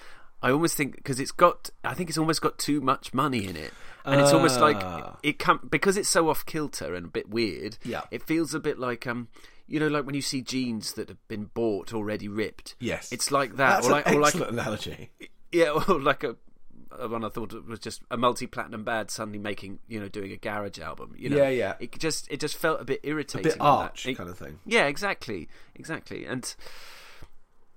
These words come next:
Speaker 1: and I think the only other, and like I said, I think they just needed to cut it down a bit. And as well, the, the,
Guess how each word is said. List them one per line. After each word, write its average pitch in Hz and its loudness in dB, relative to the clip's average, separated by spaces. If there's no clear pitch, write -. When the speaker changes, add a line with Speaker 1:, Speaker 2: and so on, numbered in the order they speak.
Speaker 1:
and 165 6
I 175 6
think 175 4
the 165 8
only 202 8
other, 156 0
and 180 -2
like 196 -4
I 190 -2
said, - -4
I 151 2
think 208 -6
they 160 -2
just 196 -2
needed 160 -6
to 139 -8
cut 139 -8
it - -8
down 117 -2
a 95 -6
bit. 101 -8
And 135 0
as 131 -2
well, 117 2
the, 110 -2
the, 117 0